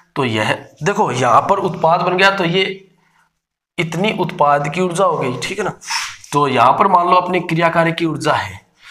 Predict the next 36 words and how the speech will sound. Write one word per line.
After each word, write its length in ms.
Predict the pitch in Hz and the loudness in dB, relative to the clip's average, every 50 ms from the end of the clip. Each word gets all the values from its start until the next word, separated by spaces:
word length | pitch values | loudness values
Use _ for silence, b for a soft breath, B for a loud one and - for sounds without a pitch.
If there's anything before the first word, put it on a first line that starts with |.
| B B B B | B B B B
तो 60 | 160 156 | -6 -6
क्रियाकारक 500 | - 175 165 170 170 165 185 185 190 190 | -4 -2 2 2 2 4 4 2 2 2
को 80 | 196 | 0
उत्पाद 380 | 185 170 180 - 160 156 165 160 | -2 -2 0 2 2 2 4 2
बनाने 340 | 160 160 165 165 170 175 175 | 2 2 2 2 2 2 0
के 120 | 170 175 175 | 0 0 -2
लिए 240 | 175 175 175 - - 165 | 0 0 -2 -2 -2 -2
एक 180 | 165 165 165 - - | -2 -2 -4 -6 -6
ऊर्जा 300 | 160 156 143 143 165 170 170 | -4 -4 -2 2 2 2 4
का 140 | 170 170 160 - | 4 4 2 2
barrier 400 | - 135 139 139 143 147 156 156 | 2 0 0 2 2 2 0 -2
cross 260 | 156 - 170 175 170 - | -2 0 0 0 0 0
करना 220 | - 156 151 147 | -4 0 2 2
पड़ता 320 | - - 117 - - - 127 | 2 0 -2 -10 -8 -8 -6
है, 180 | 123 117 113 110 - - 127 | -6 -6 -8 -10 -14 -12 -6
यहाँ 300 | 123 120 120 120 123 120 | 0 4 4 4 4 4
तक 100 | - 165 | 2 -4
कि 80 | - 175 | -2 -2
ऊर्जा 220 | 165 151 156 170 165 | -2 2 4 2 2
को 100 | - 143 | 4 2
हम 120 | 160 160 156 | 2 2 0
सक्रियण 760 | - - - 147 - - - 180 165 165 175 208 226 226 | -2 -2 -4 -4 -4 -4 -4 -2 0 0 0 0 0 0
ऊर्जा 440 | 233 226 233 180 160 156 156 165 151 123 | 0 -2 -2 -2 -2 0 0 0 0 2
बोलते 380 | 127 123 120 120 120 123 123 | 0 0 0 -2 -2 -4 -6
हैं। 160 | 117 131 117 - B B B B B B | -4 -4 -6 -8 B B B B B B
ये 80 | 160 160 | -4 -2
सारी 360 | 160 - 147 139 139 165 214 | -2 0 2 2 4 4 2
बातें 300 | 202 190 170 170 175 170 151 | 2 0 0 0 -2 -2 -2
बच्चों 240 | 151 156 185 185 160 | -2 -2 0 0 0
रासायनिक 560 | 135 117 - - 117 113 117 151 165 143 123 | 0 0 -2 -2 -2 -2 -2 -2 -4 -2 -2
बल 140 | 135 135 135 | -2 -2 0
गतिकी 400 | 131 131 127 135 131 131 - 135 | -2 -4 -4 -6 -8 -8 -10 -12
की 140 | 123 117 113 | -12 -12 -12
है, 180 | 98 - - - _ _ _ _ B B B B B B B B B B - | -12 -12 -14 -16 _ _ _ _ B B B B B B B B B B -6
ठीक 200 | 226 220 - 220 | -6 -4 -2 0
है। 100 | 196 | -2